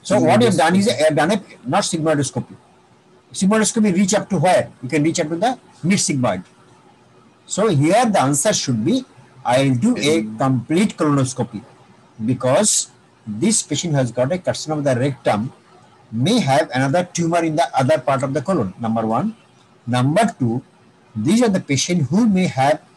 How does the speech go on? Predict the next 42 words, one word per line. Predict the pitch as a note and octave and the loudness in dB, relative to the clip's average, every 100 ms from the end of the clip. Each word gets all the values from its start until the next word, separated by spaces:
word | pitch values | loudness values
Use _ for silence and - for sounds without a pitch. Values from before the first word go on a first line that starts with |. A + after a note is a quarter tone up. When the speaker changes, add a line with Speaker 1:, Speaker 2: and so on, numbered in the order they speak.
| - - | -20 -16
Speaker 1:
some | - - D#3+ F3 | -8 -2 0 0
other | G#3 A3 | 2 4
lesion | E3+ E3+ F3+ | 2 2 0
in | F3 | 0
the | D#3+ | -2
colon, | D#3+ D#3+ C#3+ C#3 _ - | 0 2 2 -2 _ -4
which | F3 | -2
might | D#3+ D#3 D#3 | 0 -2 0
be | |
a | F3 | -2
polyp. | G#3+ B3 D#3+ C3+ - - _ _ _ _ - | 0 0 0 -4 -10 -18 _ _ _ _ -6
Because | C3 D3+ F3 D3+ | -2 2 2 2
if | C3+ | 0
you | D3 | 0
go | B2 D3 A3+ | 0 0 0
to | A3 | 0
the | F#3 F3 F3+ - _ _ _ _ | 2 2 0 -4 _ _ _ _
colorectal | D3+ F3 G3 G3 D3 | -2 0 0 0 -2
cancers, | F3 A3 A3 B2+ B2+ - - - - - - | 0 0 2 0 2 0 -2 -6 -20 -16 -4
they | C#3+ | 0
usually | D3+ F3+ F3+ G#3 F#3 | 2 2 2 2 2
turn | E3 E3+ F#3 | 0 0 -2
in | D3+ D3+ | -4 -2
a, | D#3+ C#3+ - | -2 -6 -2
tar-, | D3+ E3 D3+ | 2 2 0
starts | - - E3 F3+ - | -4 0 2 2 0
in | E3+ | -2
a | E3 | -2
adenoma, | B2 B2 C3 D#3+ G#3 B3+ - _ _ _ _ _ - | 0 0 2 0 0 -2 -8 _ _ _ _ _ -6
and | C3+ C#3 C#3 | -2 0 2
then | A3+ | 0
from | G#3+ D#3+ | 0 -2
adenoma | C#3 D3+ F3 F3+ F3 | 0 0 0 0 0
it | C3 | 0
goes | C#3+ C3 | -2 -2
to | |
dysplasia | B2+ B2 - D#3+ - D3+ | -2 -2 -2 -4 -2 -2
and | C#3+ C#3+ | 0 -2
then | D#3 | -2
go | D3 | -2
to | D3 | -4
carcinoma. | D3 - B2+ G#2 F#2+ | -4 -4 -4 -4 -8